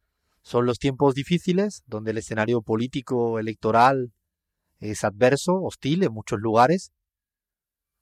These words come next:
donde el poderío de los medios de comunicación construyen realidades alternativas en los cuales, en las cuales es difícil de demostrar lo contrario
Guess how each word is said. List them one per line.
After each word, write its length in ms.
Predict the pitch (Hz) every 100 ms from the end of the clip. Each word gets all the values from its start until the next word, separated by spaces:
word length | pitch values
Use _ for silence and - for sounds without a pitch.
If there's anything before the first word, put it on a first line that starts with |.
| _ _
donde 340 | 120 127 123 123
el 80 | 110
poderío 520 | 131 127 139 202 156
de 100 | 120
los 140 | 110
medios 200 | 123 131
de 100 | 127
comunicación 1000 | 120 117 117 117 - 127 135 139 131 123 _ _ _ _ _ -
construyen 840 | 123 120 - 127 131 139 131 120
realidades 580 | 123 117 117 113 127 120
alternativas 760 | 117 117 113 110 139 135 120
en 80 | 113
los 160 | 113
cuales, 560 | - 127 127 127 127 123
en 60 | 110
las 120 | -
cuales 400 | 135 131 127 - _ _ _ _ _ _ _ _ -
es 160 | 120
difícil 480 | 120 - 143 - 127
de 100 | 120
demostrar 500 | 117 110 - 123 123
lo 120 | 123
contrario 720 | 117 110 117 123 143 190 175